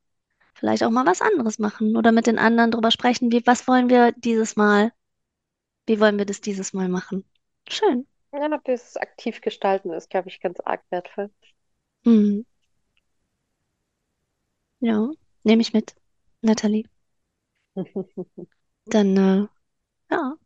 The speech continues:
Speaker 1: w-, würde ich sagen, wünschen wir unseren, äh, Zuhörern bald schöne Weihnachten, oder?
Speaker 2: Ja.
Speaker 1: Und, äh, entspannte, fröhliche, zufriedene Weihnachten.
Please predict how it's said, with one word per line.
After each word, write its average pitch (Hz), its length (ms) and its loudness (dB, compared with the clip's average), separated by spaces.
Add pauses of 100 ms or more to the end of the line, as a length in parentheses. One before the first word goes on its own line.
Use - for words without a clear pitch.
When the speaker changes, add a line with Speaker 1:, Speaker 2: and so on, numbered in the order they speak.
(160)
Speaker 1:
w-, 220 140 -10 (280)
würde 208 160 -4
ich 214 80 -4
sagen, 208 420 2
wünschen 226 300 -4
wir 220 100 2
unseren, 196 400 2
äh, 190 240 2
Zuhörern 240 540 0 (1400)
bald 214 220 0
schöne 233 260 -2
Weihnachten, 233 500 -2
oder? 277 220 -2 (200)
Speaker 2:
Ja. 202 600 -2 (220)
Speaker 1:
Und, 226 280 4
äh, 214 220 4
entspannte, 226 840 -2
fröhliche, 214 720 2
zufriedene 214 460 4
Weihnachten. 190 480 0